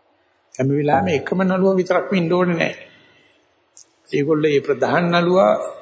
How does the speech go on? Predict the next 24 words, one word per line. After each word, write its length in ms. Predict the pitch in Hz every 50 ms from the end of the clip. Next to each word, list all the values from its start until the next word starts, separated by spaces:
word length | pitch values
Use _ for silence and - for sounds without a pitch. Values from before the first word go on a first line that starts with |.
| - - -
ජවනිකාවෙන් 680 | 151 139 131 143 147 156 147 - 165 170 180 175 175
ජවනිකාවට 580 | 170 175 175 180 180 185 185 208 220 - 208
වෙනස් 280 | 190 180 180 170 - -
වෙනවා. 240 | - - - - 113
වෙලාවක 340 | 131 135 147 147 165 156 180 156
දුෂ්ටයා 500 | 143 151 151 - - - 190 185 190 185
ප්‍රධාන 400 | 185 180 147 143 147 165 165 156
නළුවා 300 | 147 135 127 123 113 110
වෙනවා. 200 | 113 113 117 120
වෙලාවක 340 | 120 131 143 156 165 - 202 196
කොල්ල 260 | 196 160 165 175 190 202
ප්‍රධාන 340 | 190 - 175 151 139 123 131
නළුවා 280 | 127 120 120 120 117 110
වෙනවා. 160 | 107 117 123
වෙලාවක 420 | 123 139 165 190 208 190 190 160 -
කෙල්ල 220 | 165 156 160 190 208
ප්‍රධාන 340 | 196 196 156 147 123 131 135
නළුවා 300 | 123 120 123 120 113 113
වෙනවා. 200 | 117 123 135 147
වෙලාවක 140 | 160 165 175
නැන්දම 400 | 160 151 143 143 160 170 180 196 196
ප්‍රධාන 320 | 190 190 165 151 143 156
නළුවා 300 | 147 131 131 127 113 101
වෙනවා. 260 | 98 95 - - -